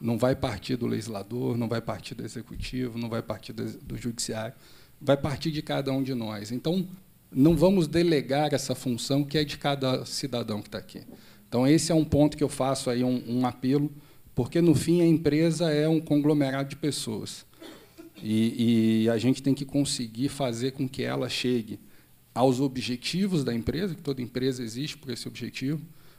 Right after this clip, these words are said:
mas que ela e as pessoas que estejam nela tenham a capacidade de saber o seu propósito social. Saber que tem, sim, uma relevância e saber que,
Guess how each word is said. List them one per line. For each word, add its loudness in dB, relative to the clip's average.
mas 0
que 2
ela 6
e 4
as 0
pessoas -2
que -10
estejam 0
nela 0
tenham 2
a 2
capacidade 0
de -6
saber 2
o 2
seu -2
propósito -6
social. -6
Saber 2
que 2
tem, 8
sim, 2
uma 0
relevância 2
e 2
saber 2
que, 0